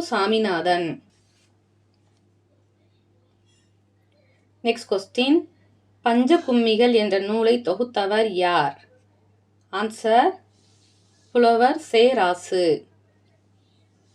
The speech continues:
நெக்ஸ்ட் கொஸ்டின், நிலம் பொது என்ற கட்டுரை எந்த நூலிலிருந்து எடுக்கப்பட்டது? ஆன்சர்,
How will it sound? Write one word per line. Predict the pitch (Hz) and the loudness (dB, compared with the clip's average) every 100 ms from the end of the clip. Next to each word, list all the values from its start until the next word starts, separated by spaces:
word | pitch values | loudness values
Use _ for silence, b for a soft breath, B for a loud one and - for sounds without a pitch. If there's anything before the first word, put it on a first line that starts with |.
| _ _ _ _ _ _ _ _ _ _ _ _ _ _ _ | _ _ _ _ _ _ _ _ _ _ _ _ _ _ _
நெக்ஸ்ட் | 214 220 - | -6 -6 -4
கொஸ்டின், | 214 - - 254 311 339 - _ _ _ _ _ | -6 -6 -4 0 0 0 -10 _ _ _ _ _
நிலம் | 220 240 302 381 | 0 4 4 4
பொது | 262 233 269 240 | 4 4 2 2
என்ற | 214 202 240 294 | 0 0 -2 0
கட்டுரை | 202 190 - 233 202 277 240 | -2 -4 -2 0 2 0 0
எந்த | 214 226 285 | 0 0 0
நூலிலிருந்து | 254 226 220 202 180 190 190 254 381 392 | 0 2 2 2 -2 -4 -2 0 0 -2
எடுக்கப்பட்டது? | - 208 214 262 247 - - 175 170 185 170 - - _ _ _ _ - _ _ _ _ _ _ _ 196 | -4 -6 -4 -6 -4 -6 -6 -8 -4 -2 -2 -4 -10 _ _ _ _ -20 _ _ _ _ _ _ _ -6
ஆன்சர், | 220 - 214 247 | -6 -2 2 4